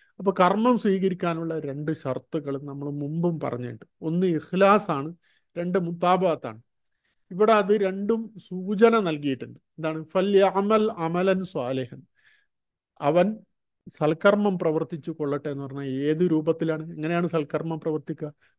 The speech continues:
റസൂൽ സല്ലല്ലാഹു അലൈഹി വസല്ലം കാണിച്ചു തന്ന രൂപത്തിൽ. അപ്പോ അവിടെ "ഫല്യഅമൽ അമലൻ സ്വാലിഹ"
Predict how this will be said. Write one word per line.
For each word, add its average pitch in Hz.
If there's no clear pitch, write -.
റസൂൽ 185
സല്ലല്ലാഹു 190
അലൈഹി 175
വസല്ലം 160
കാണിച്ചു 160
തന്ന 160
രൂപത്തിൽ. 135
അപ്പോ 185
അവിടെ 175
"ഫല്യഅമൽ 190
അമലൻ 180
സ്വാലിഹ" 147